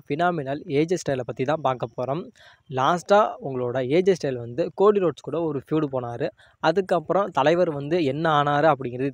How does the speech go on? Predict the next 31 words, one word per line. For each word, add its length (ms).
தெரியல. 340
அதாவது, 460
அதுக்கப்புறம் 600
தலைவர் 340
வந்து 400
வெளி 220
ரெஸ்லிங் 300
கம்பெனிக்கு 400
போயிட்டு, 380
நம்மளுடைய 760
டபிள்யூ 340
டபிள்யூ 300
யோட 160
ஒரு 200
மிகப்பெரிய 520
ஒரு 220
பார்ட்னர்ஷிப்போடையும், 840
அதாவது 340
ட்ரிபிள் 300
ஹெச்சோட 340
ஒரு 140
மிகப்பெரிய 480
ஒரு 260
ஒப்பந்தத்தோடையும் 600
தான் 160
ஏஜே 340
ஸ்டைல் 160
வந்து 180
வெளி 180
ரெஸ்லிங் 280
கம்பெனில 280